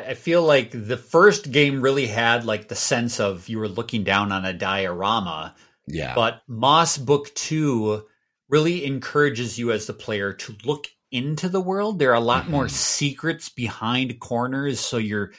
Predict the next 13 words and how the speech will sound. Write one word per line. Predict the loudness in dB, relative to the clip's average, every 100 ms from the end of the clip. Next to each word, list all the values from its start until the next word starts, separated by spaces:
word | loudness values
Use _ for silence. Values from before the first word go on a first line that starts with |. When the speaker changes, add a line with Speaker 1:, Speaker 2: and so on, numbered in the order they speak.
| _ _ _ _
Speaker 1:
you're | -6
peeking | -6 -10 -4 -2 -2 0 2 2
in | 2 2 2
and | 0 -2
you're | -4
leaning | -8 -8 -4 -2 -2 -2 -4 -4
down | -6 -4 -2 -2 -2
towards | -4 -4 -2 0 -2 -10 -4
every | -4 -2 -2 0
little | 2 2 0
detail | -4 -6 -4 -2 -2
and | -4 -6
finding | -4 -2 0 0 -2